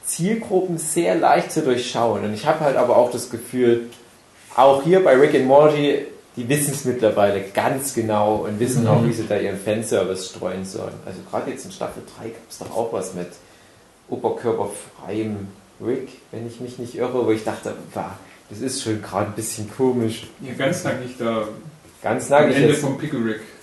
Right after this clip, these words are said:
Speaker 1: Das auch, ja,
Speaker 2: Ja,
Speaker 1: das
Speaker 2: das,
Speaker 1: sowieso.
Speaker 2: genau.
Speaker 1: Ah, es gab ja irgend so eine Szene, wo ich dachte, das ist fast schon so ein bisschen auf, auf sexy grad gemacht,
Speaker 3: <laughs>
Speaker 1: wo ich mir vorstellen könnte, da wird grad viel Fanart entstehen zu der
Speaker 3: <laughs>
Speaker 1: Szene.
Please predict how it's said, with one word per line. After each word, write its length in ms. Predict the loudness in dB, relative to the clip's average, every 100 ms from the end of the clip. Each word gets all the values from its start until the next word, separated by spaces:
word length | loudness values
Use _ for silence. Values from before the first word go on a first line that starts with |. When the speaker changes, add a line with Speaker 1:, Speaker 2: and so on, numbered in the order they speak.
| -8 -4
Speaker 1:
Das 220 | -4 2
auch, 420 | 6 8 8 6
ja, 360 | 4 6 6 4
Speaker 2:
Ja, 100 | 2
Speaker 1:
das 80 | 2 2
Speaker 2:
das, 240 | 2 -2 -4
Speaker 1:
sowieso. 420 | -2 0 0 0
Speaker 2:
genau. 100 | -2 -6 -16 -12
Speaker 1:
Ah, 100 | -8 -4
es 60 |
gab 180 | 2 2
ja 100 | 2
irgend 200 | -2 -2
so 80 | -2
eine 120 | -2
Szene, 360 | -2 2 2 4
wo 40 |
ich 120 | 0 -2
dachte, 160 | -6 -8
das 100 | -8
ist 180 | -8 -4
fast 280 | -4 -2
schon 160 | -4 -2
so 60 | -2
ein 120 | -4
bisschen 440 | -4 -6 -6 -4
auf, 160 | -2 -4 -4
auf 200 | -6 -6
sexy 540 | -4 -2 -2 -2 -2 -2
grad 300 | 2 4 4
gemacht, 380 | 0 0 0 -2 -8 -6
Speaker 3:
<laughs> 200 | -4 -4
Speaker 1:
wo 60 | -4
ich 100 | -4
mir 100 | -2
vorstellen 520 | 0 0 2 2 0
könnte, 560 | -2 0 4 4 2 -2 -14 -20 _ _ _ _
da 120 | -4
wird 240 | -2 -4 -6
grad 340 | -4 -2 0
viel 640 | -4 -6 -2 2 2 2 -4 -12 _ _ _ _
Fanart 760 | -16 -4 -2 0 2 2 0 -2
entstehen 640 | -8 -10 -6 -4 -4 -6 -14 -16 -10
zu 100 | -4
der 220 | -2 0
Speaker 3:
<laughs> 20 |
Speaker 1:
Szene. 560 | -2 -8 -6 -4 -4